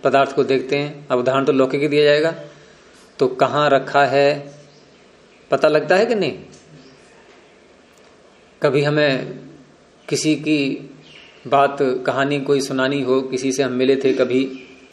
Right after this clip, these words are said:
और हम दूसरे को सुना रहे हैं कि अमुक व्यक्ति से मैं वहाँ मिला था, तो उस जगह बताते हैं कि नहीं,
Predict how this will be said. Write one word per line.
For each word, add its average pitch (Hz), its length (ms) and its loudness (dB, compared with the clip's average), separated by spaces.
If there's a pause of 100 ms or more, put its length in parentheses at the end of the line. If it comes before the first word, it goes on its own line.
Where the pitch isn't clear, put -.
(720)
और 120 440 2
हम 127 200 -2
दूसरे 143 300 2
को 135 120 0
सुना 135 280 0
रहे 131 260 2
हैं 131 200 -2
कि 139 80 0
अमुक 143 300 -2
व्यक्ति 131 320 -2
से 135 160 0
मैं 135 120 0
वहाँ 123 260 -2
मिला 120 240 0
था, 135 380 -2 (1400)
तो 135 140 2
उस 127 140 -6
जगह 143 240 2
बताते 147 360 2
हैं 220 120 -2
कि 226 60 -2
नहीं, 147 220 -4